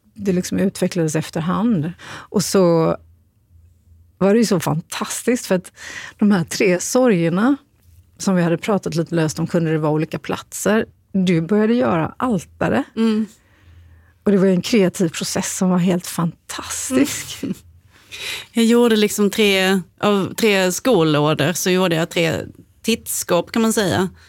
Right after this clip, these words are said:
Speaker 2: som jag spikade fast på några brädor som ska vara lite mer stabila. Och målade i en, eh, ljusrosa färg som var liksom samma färg som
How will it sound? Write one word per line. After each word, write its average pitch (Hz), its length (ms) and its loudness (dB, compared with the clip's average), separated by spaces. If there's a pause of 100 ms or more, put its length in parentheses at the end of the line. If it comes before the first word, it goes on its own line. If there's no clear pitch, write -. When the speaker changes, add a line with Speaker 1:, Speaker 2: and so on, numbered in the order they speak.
(240)
Speaker 2:
som - 200 -6
jag 170 100 0
spikade - 720 -8
fast - 240 -4
på - 80 -2
några 175 100 2
brädor 175 380 0
som 180 180 -2
ska 180 140 -4
vara 170 40 0
lite 170 160 -2
mer 175 80 2
stabila. 170 600 2 (320)
Och 180 60 -4
målade 170 680 2
i 190 120 2
en, 185 240 2
eh, 180 160 0 (440)
ljusrosa 190 800 0
färg 170 400 0
som 185 200 0
var 180 80 2
liksom 175 260 0
samma 175 220 0
färg 170 260 -2
som 170 340 -2